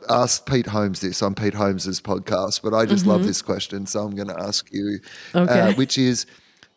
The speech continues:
Speaker 1: would you prefer to know when or how you die?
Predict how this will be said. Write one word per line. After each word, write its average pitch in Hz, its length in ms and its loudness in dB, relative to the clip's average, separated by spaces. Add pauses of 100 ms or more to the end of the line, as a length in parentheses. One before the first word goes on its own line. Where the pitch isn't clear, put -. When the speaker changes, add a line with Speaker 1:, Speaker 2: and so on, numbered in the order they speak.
(600)
Speaker 1:
would 180 200 0
you 247 120 0
prefer 180 440 2
to 135 100 4
know 113 560 2 (140)
when 127 560 0
or 113 240 2
how 101 320 2
you 98 240 -4
die? 87 420 -4